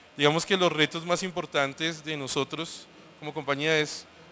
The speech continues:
cómo logramos todo el día, eh, innovar, eh, en nuestro modelo de negocio, y el papel del gobierno ha sido, digamos, fundamental en, en el trabajo de articulación y de generar un ambiente, si nos, si, si podemos decirlo, creemos que el gobierno es el gran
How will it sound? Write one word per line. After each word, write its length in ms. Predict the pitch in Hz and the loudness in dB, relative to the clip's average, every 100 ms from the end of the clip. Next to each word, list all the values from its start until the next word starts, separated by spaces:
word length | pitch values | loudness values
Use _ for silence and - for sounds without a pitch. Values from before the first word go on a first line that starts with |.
| - | -6
cómo 280 | - 170 175 | 2 4 6
logramos 440 | 185 165 143 151 - | 4 4 2 2 -2
todo 160 | 170 | -2
el 80 | 165 | -2
día, 420 | 170 160 160 165 - | 2 6 6 4 -2
eh, 460 | 139 135 131 131 - - - | -4 -2 -2 -4 -14 -20 -12
innovar, 640 | 151 147 139 139 143 170 - - - - - - - | -6 2 10 10 10 6 -14 -20 -20 -20 -20 -20 -8
eh, 360 | 147 147 147 147 - - | -2 0 0 -4 -10 -8
en 140 | 156 | -6
nuestro 280 | 156 139 139 | -4 -6 -4
modelo 300 | 131 127 127 | 0 2 4
de 80 | 156 | 2
negocio, 440 | 143 127 123 202 - - - - - | 2 -2 -4 -6 -12 -20 -20 -20 -18
y 160 | 139 139 | -4 0
el 120 | 135 | 0
papel 320 | 139 127 135 | 0 -2 -2
del 140 | 135 151 | -4 -4
gobierno 460 | 160 143 131 131 | -2 0 0 0
ha 60 | 143 | -6
sido, 220 | - 151 | -4 -4
digamos, 280 | 151 127 127 | -4 -4 -8
fundamental 680 | - 160 143 143 131 131 123 | -10 -6 -6 -6 2 4 4
en, 320 | 139 147 143 95 | 2 -4 -10 -10
en 80 | 139 | -10
el 120 | 131 | -6
trabajo 520 | 135 127 127 127 143 | 2 8 8 8 4
de 60 | 147 | -2
articulación 720 | 151 160 147 127 120 135 135 | -4 -12 -6 -6 -6 -8 -6
y 60 | |
de 200 | 147 147 - - - - | -4 -6 -8 -20 -20 -20
generar 340 | - 143 135 135 | -2 4 4 4
un 80 | 147 | 2
ambiente, 400 | 156 156 147 151 | 2 0 0 -10
si 140 | 156 | -12
nos, 300 | 131 117 - - - - - - | -12 -14 -16 -20 -20 -20 -20 -20
si, 140 | 131 117 - | -20 -18 -18
si 160 | 139 | -14
podemos 340 | 127 131 127 151 | -2 -2 -2 -4
decirlo, 360 | 139 151 123 | -2 0 -2
creemos 320 | 120 131 127 | -6 -12 -10
que 80 | - | -8
el 100 | 151 | -6
gobierno 340 | 139 131 123 135 | -4 0 0 -2
es 160 | 135 | -6
el 140 | 147 139 | -8 -2
gran 360 | 147 147 151 | 2 2 0